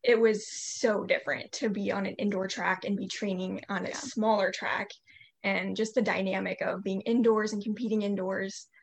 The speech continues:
Speaker 2: Yeah.
Speaker 1: was so foreign and so new to us.
Speaker 2: Mm-hmm.
Speaker 1: So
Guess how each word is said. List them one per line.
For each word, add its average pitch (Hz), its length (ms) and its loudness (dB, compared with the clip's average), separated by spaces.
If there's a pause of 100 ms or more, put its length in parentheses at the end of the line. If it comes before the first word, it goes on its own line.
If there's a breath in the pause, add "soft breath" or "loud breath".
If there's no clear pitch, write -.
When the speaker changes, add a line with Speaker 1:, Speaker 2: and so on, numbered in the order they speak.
(180 loud breath)
Speaker 2:
Yeah. - 120 -8
Speaker 1:
was - 280 0
so - 460 2
foreign 190 440 -2
and 196 120 -2
so 202 160 0
new 190 200 -4
to 202 180 -4
us. 208 240 -4
Speaker 2:
Mm-hmm. 226 160 0
Speaker 1:
So 202 320 0